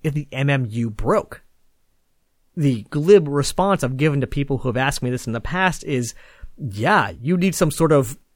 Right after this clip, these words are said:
space shuttle to go get them." <laughs> But really, that's basically it.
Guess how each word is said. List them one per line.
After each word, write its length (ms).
space 680
shuttle 580
to 100
go 160
get 260
them." 240
<laughs> 80
But 120
really, 300
that's 180
basically 520
it. 240